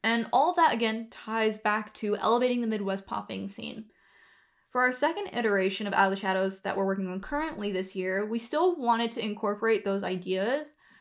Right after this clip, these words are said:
but kind of put a new twist on it. We knew we wanted to go with judges, D Js, and M Cs that represent different regions and bring folks who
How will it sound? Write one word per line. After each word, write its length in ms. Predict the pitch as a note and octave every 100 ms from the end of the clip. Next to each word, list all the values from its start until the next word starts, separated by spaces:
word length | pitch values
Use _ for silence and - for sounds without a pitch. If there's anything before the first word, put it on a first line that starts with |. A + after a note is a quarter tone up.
| -
but 180 | A3 G#3+
kind 160 | C4
of 80 | C#4+
put 80 | D4+
a 60 | C4+
new 140 | A3+
twist 340 | - G3 G3
on 160 | - -
it. 100 | - _ _ _ _ _ -
We 120 | A#3+
knew 120 | B3 D4
we 120 | E4
wanted 280 | E4+ D#4+ D#4+
to 80 |
go 380 | C4 A3+ A3+ A3+
with 400 | G#3+ G3+ G3+ G3+
judges, 540 | - A#3 A3+ A#3 A3+ -
D 200 | A3 G3+
Js, 300 | A3 G#3+ G#3
and 100 | F#3+
M 120 | F#3+
Cs 420 | - G3 G#3 A3+
that 160 | G#3+ -
represent 480 | F#3+ G3+ G3 F#3+
different 320 | G3 A#3+ B3+ G3
regions 540 | G3+ G3 G3+ G3 G3
and 180 | G3 F#3+
bring 220 | G3 G3+
folks 400 | G3+ F#3 G3 -
who 420 | G3 G#3 G#3 G3+